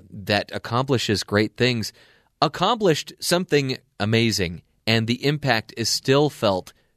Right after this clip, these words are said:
today. And we're still learning, and we're still learning to accept. And there is certainly a long way to go, but I, I can appreciate the fact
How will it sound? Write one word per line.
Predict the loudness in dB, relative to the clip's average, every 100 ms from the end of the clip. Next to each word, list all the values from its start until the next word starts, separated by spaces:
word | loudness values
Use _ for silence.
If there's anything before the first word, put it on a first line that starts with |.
| -8
today. | -6 0 2 2 -2 -12 -20 -10 -2
And | 2 4
we're | 2
still | 2 2 2 4
learning, | 2 4 2 -2 -8 -20 -20 -20 -2
and | 0 2 0 -2
we're | 0 2 2
still | 0 0 4 4 4 2 -2
learning | 0 2 2 0 -2
to | -2 0 0 0
accept. | -4 -2 0 2 0 -2 -10 -20 -20 -20 _ _
And | 0 2 2 0 -4
there | 0 2 2 -2 _
is | -6 -2
certainly | 0 0 0 2 4
a |
long | 4 4 4 4
way | 4
to | 4
go, | 2 4 4 2 -4 -20 _ _
but | -2 2 2 2
I, | 2 2 -2 -6
I | -6
can | -6
appreciate | -8 -6 -4 -4 0 0 0
the | -4
fact | -2 0 0 -2 -10